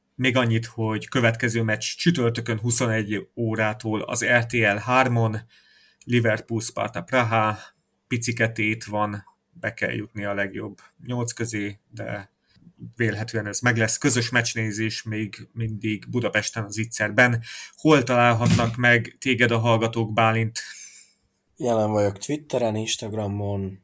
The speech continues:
Speaker 2: ö, Facebookon, od-, oda is szoktam elemzéseket írni, illetve a fő,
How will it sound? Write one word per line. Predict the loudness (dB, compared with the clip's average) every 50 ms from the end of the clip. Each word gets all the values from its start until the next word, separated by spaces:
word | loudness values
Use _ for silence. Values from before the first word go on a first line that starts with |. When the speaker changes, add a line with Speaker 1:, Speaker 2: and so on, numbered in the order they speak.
| _ -16
Speaker 2:
ö, | -14 -12 -12 -12 -12 -14 -14 -14 -14 -14
Facebookon, | -10 -6 -4 -2 -2 -2 -2 -4 -6 -4 -2 -2 0 0
od-, | -2 -4 -6 -10 -12
oda | -12 -8 -6 -2
is | 0
szoktam | 0 0 0 -2 -8 -6 -4
elemzéseket | -4 -4 -4 -4 -6 -6 -6 -6 -6 -8 -10 -8 -6
írni, | -6 -6 -6 -6
illetve | -6 -6 -8 -8 -10 -10
a | -10 -10
fő, | -10 -10 -12 -10 -8 -6 -6 -8 -8 -12